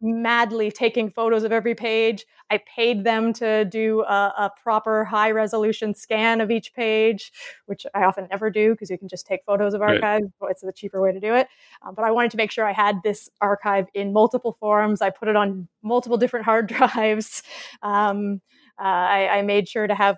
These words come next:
Speaker 1: copies in various places because it was, it just seemed like such a precious document at this point that really existed nowhere else.
Speaker 2: Mm-hmm.
Speaker 1: Um, and at that point, I was able to coordinate with people in Kenya, in particular at the Supreme Court, and we had the file repatriated to Kenya.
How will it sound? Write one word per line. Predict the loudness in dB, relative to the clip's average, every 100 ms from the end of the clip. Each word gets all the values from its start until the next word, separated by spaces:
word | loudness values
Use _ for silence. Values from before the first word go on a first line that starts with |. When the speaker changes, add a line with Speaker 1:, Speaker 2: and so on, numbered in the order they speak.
| 0
Speaker 1:
copies | 0 0 -2 -2
in | -2
various | 0 0 0
places | -2 -2 -2 0 0 0 -4 -6
because | -4 2 2 4
it | -2
was, | 0 -2 -4
it | -4 0
just | 0 0
seemed | 0 2 0 -2 -20 _ _
like | 2 2 2
such | -2 0
a | -2
precious | _ -4 0 -2 -2 -10 _
document | 2 2 2 -2 0
at | 0
this | -4 -8
point | 0 0 0 -4 0
that | 0 0
really | -6 0 0 0 -2 -8 _
existed | -6 -2 -2 -2 -4
nowhere | -4 -2 0 0 -2 0
else. | 0 0 -4 -16 -18 _ -20 -20 -10
Speaker 2:
Mm-hmm. | -6 -2
Speaker 1:
Um, | 0 2 0 -4 -10 -2
and | 0
at | 2
that | 4 4
point, | 2 -2
I |
was | 2
able | 2 0
to | -6
coordinate | -2 0 0
with | -2
people | -4 0 2
in | 2 0
Kenya, | -2 0 2
in | 2 0
particular | _ -2
at | 0
the | 0
Supreme | 0 0 0
Court, | 0 0 0 0
and | -2 0 0
we | -2 -2
had | 2 4 2
the | -2
file | 0 2 2
repatriated | -2 -2 -6 0 0 0 -2
to |
Kenya. | -4 0 2 0